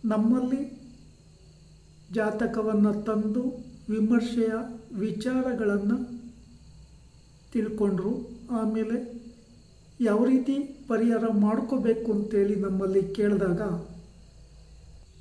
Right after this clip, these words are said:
ಇವರಿಗೆ ಚಂದ್ರನನ್ನು ಶನಿ ಭಗವಾನರು ನೋಡೋದ್ರಿಂದ ಶನಿದೇವರಿಗೆ ಸಂಬಂಧಪಟ್ಟಂಥ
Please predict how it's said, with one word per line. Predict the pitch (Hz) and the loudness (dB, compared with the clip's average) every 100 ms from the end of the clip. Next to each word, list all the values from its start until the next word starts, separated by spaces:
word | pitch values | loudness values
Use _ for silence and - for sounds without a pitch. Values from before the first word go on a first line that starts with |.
| - - - - - - - - - - - | -20 -20 -20 -20 -20 -20 -20 -20 -20 -12 -4
ಇವರಿಗೆ | 214 220 220 185 269 - - - - - - - - - - - - - - - - - - - - - - | 0 2 0 0 -2 -2 -10 -14 -18 -20 -20 -20 -20 -20 -20 -20 -20 -20 -20 -20 -20 -20 -20 -20 -20 -10 0
ಚಂದ್ರನನ್ನು | 240 240 269 240 240 226 233 196 175 - - - | 4 4 6 6 8 6 4 2 -4 -6 -12 -12
ಶನಿ | - 214 240 240 | 0 4 4 4
ಭಗವಾನರು | 214 208 214 208 208 233 - - - - - 262 | 0 0 0 2 2 2 -2 -8 -14 -20 -8 2
ನೋಡೋದ್ರಿಂದ | 202 208 196 180 196 202 254 - - - - - - - - - - - - - - - - - - | 6 6 6 2 0 0 -2 -4 -12 -16 -20 -20 -20 -20 -20 -20 -20 -20 -20 -20 -20 -20 -20 -16 -2
ಶನಿದೇವರಿಗೆ | 233 226 240 240 214 220 208 233 - - - - | 2 4 4 4 4 2 2 0 -2 -6 -10 -4
ಸಂಬಂಧಪಟ್ಟಂಥ | 196 208 202 185 170 202 - 202 190 | 0 4 4 2 -2 -4 -2 -2 -2